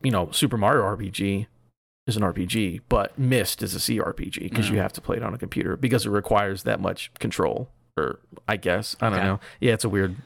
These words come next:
Speaker 1: name to still have, but I think it's just like, there's a lot of controls and you can't do it with, you know, three buttons or whatever era had three buttons on it.
Speaker 2: Gotcha.
Speaker 1: Um, and then this one is, actually, I'm, I might be interested. Turn-based tactics. Uh, it only just, just me, but, you know, I'm probably not gonna pay for this game. Uh,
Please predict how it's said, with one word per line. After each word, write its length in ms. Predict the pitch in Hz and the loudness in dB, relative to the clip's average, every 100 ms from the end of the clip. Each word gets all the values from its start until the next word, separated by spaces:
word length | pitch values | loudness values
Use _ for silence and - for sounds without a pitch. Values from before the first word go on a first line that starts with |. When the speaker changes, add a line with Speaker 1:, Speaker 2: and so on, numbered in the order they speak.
| _ | _
Speaker 1:
name 240 | - 98 95 | 0 0 0
to 80 | 95 | -2
still 220 | - 92 | 0 2
have, 220 | 101 95 | 2 2
but 100 | - | 2
I 40 | |
think 140 | 143 160 | 2 2
it's 100 | 135 | 0
just 160 | 139 | 0
like, 140 | 120 110 | 0 2
there's 160 | 127 113 | 0 2
a 40 | |
lot 160 | 104 104 | 2 0
of 60 | |
controls 400 | 98 87 95 - | -2 0 0 0
and 100 | 101 | -4
you 60 | - | -2
can't 240 | 113 - | -4 0
do 160 | 104 104 | 2 2
it 80 | - | 2
with, 200 | 107 - | -2 -4
you 60 | 110 | -6
know, 40 | |
three 200 | - 107 | 0 0
buttons 340 | 107 98 73 95 | 2 -2 -4 -6
or 140 | 98 - - - - - - _ - - | -6 -10 -20 -20 -20 -20 -20 _ -18 -2
whatever 520 | - 104 104 92 92 _ _ _ | 0 2 2 0 -2 _ _ _
era 240 | 107 104 104 | 2 4 2
had 140 | 104 | 0
three 140 | - - | -2 0
buttons 300 | - 107 98 | -2 -2 -2
on 140 | 113 | -2
it. 80 | 117 - - - | -4 -12 -18 -6
Speaker 2:
Gotcha. 240 | 120 98 117 | -2 2 2
Speaker 1:
Um, 160 | 123 113 _ | 2 -2 _
and 140 | 143 139 | 2 6
then 120 | 135 | 6
this 160 | 135 - | 4 2
one 300 | 107 98 120 _ _ | -2 -2 -8 _ _
is, 220 | 127 107 - | 0 0 -2
actually, 260 | - 208 156 | -2 -2 -4
I'm, 100 | 175 | -4
I 100 | 180 | 0
might 140 | 175 | 0
be 80 | 113 | 0
interested. 380 | 101 90 - 98 - | -4 -4 -2 -2 -2
Turn-based 440 | - 135 113 101 - | 0 2 2 2 2
tactics. 460 | 98 - - - - | 0 0 -2 -4 -2
Uh, 300 | 110 104 98 123 _ _ _ _ _ | 0 0 -2 -6 _ _ _ _ _
it 60 | 117 | 0
only 140 | 110 | 0
just, 180 | 104 98 | 0 -4
just 160 | 107 113 | -4 -2
me, 180 | 107 104 | -4 -2
but, 200 | - - | -4 -4
you 80 | 113 | -4
know, 80 | 110 | -4
I'm 100 | - | -2
probably 160 | - | -2
not 80 | 101 | -4
gonna 80 | 98 | -4
pay 80 | 92 | -6
for 80 | - | -4
this 120 | - | -6
game. 140 | 113 113 - - | -6 -8 -12 -6
Uh, 240 | - 113 | 0 0